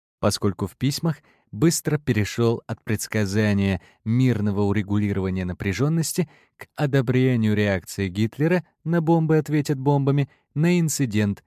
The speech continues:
в Гляевице. В письме жене он утверждал, что оккупация нацистской Германии,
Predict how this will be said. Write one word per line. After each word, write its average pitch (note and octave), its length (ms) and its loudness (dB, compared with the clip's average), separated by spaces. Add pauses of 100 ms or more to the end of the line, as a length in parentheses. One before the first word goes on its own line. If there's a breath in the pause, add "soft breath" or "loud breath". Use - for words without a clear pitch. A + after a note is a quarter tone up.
(120)
в F#2 140 -10
Гляевице. G#2+ 680 0 (920)
В - 140 -20
письме E3+ 400 2
жене D#3 360 2
он C3+ 140 4
утверждал, B2 680 0
что A#2+ 300 -4
оккупация A#2 720 -2
нацистской G#2+ 640 -2
Германии, G#2 640 -2